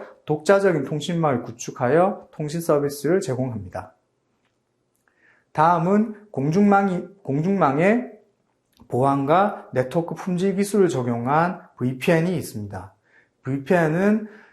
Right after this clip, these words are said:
공중망의, 어, 사-, 공중망을 사설망처럼 사용하는 가상 네트워크로 가상 사설 통신망이라고도 불립니다. 네트워크를 접하시다 보면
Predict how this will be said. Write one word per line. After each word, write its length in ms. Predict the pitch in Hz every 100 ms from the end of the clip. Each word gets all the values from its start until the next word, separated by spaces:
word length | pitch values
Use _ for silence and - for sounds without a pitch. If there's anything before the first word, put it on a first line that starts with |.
| _ _ _
공중망의, 960 | 131 131 185 196 151 143 185 214 247 - _ _ _ _ _ _ _ _ _ _ _
어, 200 | 120 113
사-, 220 | - -
공중망을 720 | - 131 160 202 156 147 180 185
사설망처럼 800 | 254 254 262 214 165 165 139
사용하는 520 | 139 139 131 123 127 120
가상 320 | 110 170 165
네트워크로 840 | 107 - 123 - 123 151 202 - - - _ _ _ _
가상 400 | - 123 123 175
사설 400 | 180 233 226 226
통신망이라고도 1080 | - 156 - 160 156 151 131 117 123 208 220
불립니다. 580 | - 113 107 98 - - _ _ _ _ _ _ _ _ _ _ _ _ _ -
네트워크를 720 | 139 160 240 233 - 220 185
접하시다 600 | 170 170 208 202 185 160
보면 720 | 139 139 151 160 143 123 101